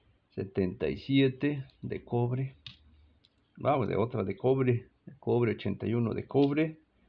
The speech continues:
setenta y siete de cobre, vean, ahí está. Y bueno, aquí esta sí ya no es de cobre, pero parece de cobre, ochenta y seis, dos mil quince, un poco rayada, no se le ve nada.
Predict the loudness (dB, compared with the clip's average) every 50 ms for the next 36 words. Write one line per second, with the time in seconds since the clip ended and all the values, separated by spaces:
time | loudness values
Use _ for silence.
0 | _ _ _ _ _ _ _ _ _ _ _ _ _ _ _ _ _ _ _ 2
1 | 4 4 4 4 4 4 4 2 2 2 2 0 0 0 -2 0 0 -2 -4 -4
2 | -6 -4 -2 0 0 2 4 6 6 6 6 2 -2 -8 _ _ _ _ _ _
3 | _ _ _ _ _ _ _ _ -18 -14 -10 -8 -8 -8 -10 -10 -10 -8 -6 -6
4 | -6 -6 -4 -2 0 0 0 -2 -4 -12 -20 -20 -20 -20 _ _ _ 4 4 6
5 | 6 4 6 6 4 4 4 4 4 4 4 2 0 -2 0 2 2 4 4 4
6 | 4 2 2 0 -2 -2 -6 -2 0 2 4 4 4 2 2 0 0 0 2 0
7 | 0 2 2 0 -2 -2 0 2 2 2 4 4 2 0 -2 -4 -6 -6 -6 -4
8 | -4 -4 -4 0 2 4 4 6 6 4 2 -2 -6 -14 _ _ _ _ -20 -20
9 | -20 _ _ _ -4 -4 -2 -2 -2 -2 -2 -4 -2 0 2 4 4 4 2 2
10 | 2 4 4 4 4 2 0 -2 -4 -2 -6 -4 -4 -4 -2 0 0 2 2 2
11 | 0 -2 -4 -8 _ _ _ _ -10 -10 -8 -8 -8 -6 -6 -4 -4 -4 -2 -2
12 | -2 0 -2 -4 -6